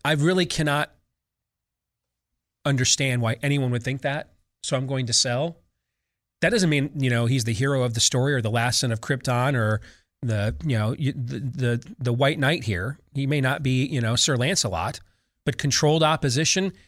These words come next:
the, the term controlled opposition means a, a fallacy or a false front provided by the system in order to distract actual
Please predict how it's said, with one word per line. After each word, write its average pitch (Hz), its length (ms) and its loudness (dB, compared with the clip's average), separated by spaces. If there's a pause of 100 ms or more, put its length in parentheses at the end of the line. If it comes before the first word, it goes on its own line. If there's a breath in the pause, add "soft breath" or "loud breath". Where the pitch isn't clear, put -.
(960 soft breath)
the, 160 100 -2
the 175 240 0
term 254 320 2
controlled 196 400 2
opposition 139 640 2
means 80 360 -4 (1300)
a, 139 580 2 (680)
a 131 140 0
fallacy 165 920 0 (1500)
or 135 160 2
a 135 100 4
false - 380 6
front 127 420 0 (100)
provided 143 520 2
by 131 180 2
the 127 100 2
system 95 540 2 (880)
in 156 220 2
order 160 280 4
to 151 240 0
distract 135 840 0 (180)
actual 135 800 0